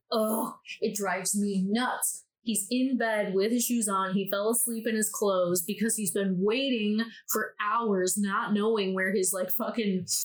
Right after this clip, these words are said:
drunk, mentally <laughs> unstable wife is with the car.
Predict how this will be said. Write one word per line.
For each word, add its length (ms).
drunk, 460
mentally 540
<laughs> 40
unstable 720
wife 320
is 320
with 200
the 120
car. 640